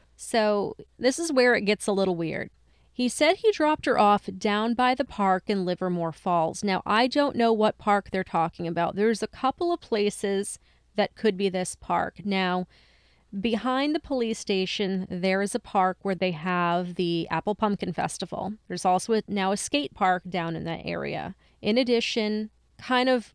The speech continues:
kitty corner to the Chuck Wagon, which is a wonderful restaurant downtown, there is a gazebo in another small park. And then kind of kitty corner to that, a little bit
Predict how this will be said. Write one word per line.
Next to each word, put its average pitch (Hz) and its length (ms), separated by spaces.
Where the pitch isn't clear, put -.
kitty 254 380
corner 247 520
to 233 200
the - 80
Chuck - 340
Wagon, 240 400
which 208 180
is 202 200
a 190 140
wonderful 196 500
restaurant 226 560
downtown, 262 720
there 214 140
is 208 160
a 214 60
gazebo 214 540
in 196 80
another 254 360
small 170 360
park. - 420
And 208 120
then 208 140
kind 208 240
of 196 80
kitty 302 260
corner 262 400
to - 160
that, 208 680
a - 80
little 226 240
bit 214 260